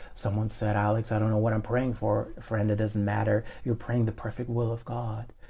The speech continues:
And so you believe that you receive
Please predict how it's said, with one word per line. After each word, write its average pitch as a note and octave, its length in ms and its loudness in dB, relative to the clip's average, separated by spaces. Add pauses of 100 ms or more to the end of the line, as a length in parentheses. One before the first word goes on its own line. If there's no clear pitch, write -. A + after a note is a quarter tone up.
(240)
And A2 120 2
so A2 380 6 (840)
you A#2+ 140 4
believe A2+ 500 6
that A#2 220 4
you A#2+ 80 4
receive G#2+ 800 2